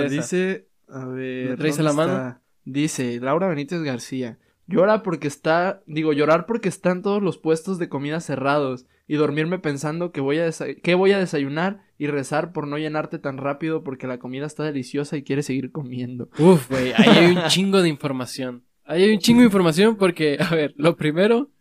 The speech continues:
Speaker 1: <laughs> lo primero sí me da como que risa en estos momentos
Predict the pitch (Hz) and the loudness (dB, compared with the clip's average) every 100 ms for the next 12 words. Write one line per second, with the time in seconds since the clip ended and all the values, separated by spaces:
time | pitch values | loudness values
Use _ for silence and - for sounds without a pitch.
0 | _ _ - 175 - - _ 160 160 165 | _ _ 0 0 -2 -14 _ -4 0 2
1 | 185 202 202 202 202 185 185 175 190 175 | 4 4 2 2 4 4 2 0 -4 -4
2 | 156 - 131 131 131 _ - 151 196 202 | -6 -10 -10 -10 -14 _ -6 2 2 4
3 | 240 208 196 226 208 170 170 170 190 | 4 6 4 4 4 4 4 2 -6